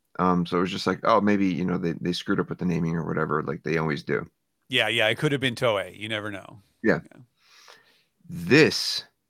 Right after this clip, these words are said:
Speaker 1: this is like, there, I had friends who read the chapter and, and they didn't get to see Red, and I've been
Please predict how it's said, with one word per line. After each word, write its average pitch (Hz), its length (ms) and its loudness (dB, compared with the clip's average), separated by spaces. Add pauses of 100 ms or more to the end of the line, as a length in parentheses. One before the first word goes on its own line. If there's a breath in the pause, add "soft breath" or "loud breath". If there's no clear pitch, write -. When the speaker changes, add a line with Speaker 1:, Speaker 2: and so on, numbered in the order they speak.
(500)
Speaker 1:
this - 460 4
is 90 240 0
like, 92 240 4 (260 soft breath)
there, 127 220 4 (680)
I 127 100 6
had 143 140 6
friends 151 320 4
who 117 80 0
read 101 220 4
the - 40 -6
chapter 82 500 0
and, 90 360 0 (800)
and 98 120 2
they 104 120 8
didn't 123 140 4
get 113 140 4
to 87 80 -4
see 95 200 2
Red, 90 260 6
and - 100 -2
I've 90 120 2
been 98 180 2